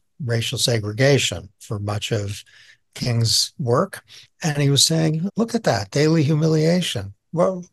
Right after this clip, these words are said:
why, why do we have that?" And he said, "If we're wrong, then the Constitution of the United States is wrong." So he made people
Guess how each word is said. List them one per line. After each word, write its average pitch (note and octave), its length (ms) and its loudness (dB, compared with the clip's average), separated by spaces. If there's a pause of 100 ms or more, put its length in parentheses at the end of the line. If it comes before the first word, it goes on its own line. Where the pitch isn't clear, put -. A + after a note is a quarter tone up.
(380)
why, F3 140 -2
why F3+ 200 0
do G3+ 60 2
we G3+ 100 6
have G3 260 4
that?" G#2+ 260 -4 (420)
And D3 80 -2
he C3+ 60 2
said, C3+ 340 2
"If C3 300 2 (260)
we're D3 120 0
wrong, C3+ 400 6
then B2+ 160 2
the B2 60 0 (140)
Constitution B2+ 840 0
of C#3 140 -4
the B2 60 -2
United A2+ 300 2
States - 440 2
is - 160 -4
wrong." - 240 -16 (800)
So B2 300 4
he B2+ 480 2 (240)
made C#3 760 2
people A#2 480 2